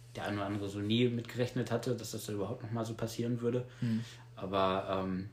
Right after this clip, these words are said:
Speaker 1: ja, das wäre vielleicht so die, die Attrakt-, der Attraktionsaspekt, so würde ich schon auf Pro setzen. Allerdings, äh,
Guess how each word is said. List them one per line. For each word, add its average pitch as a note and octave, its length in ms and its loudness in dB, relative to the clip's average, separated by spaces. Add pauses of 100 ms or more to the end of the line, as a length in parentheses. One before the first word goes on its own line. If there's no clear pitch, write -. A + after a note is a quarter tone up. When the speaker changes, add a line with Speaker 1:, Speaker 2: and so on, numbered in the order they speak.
(120)
Speaker 1:
ja, F#2 180 0
das - 220 -4
wäre G2+ 100 4
vielleicht G2+ 280 0
so G2+ 60 -6
die, G2+ 300 0 (420)
die G#2+ 120 4
Attrakt-, A2+ 480 0
der G#2+ 180 2
Attraktionsaspekt, A#2 1300 2
so A2+ 340 4 (300)
würde A2 240 0
ich A2 100 -2
schon A#2+ 220 0
auf G#2+ 160 -4
Pro C3+ 220 6
setzen. D#3+ 440 4 (340)
Allerdings, G#2+ 440 0
äh, G#2+ 200 0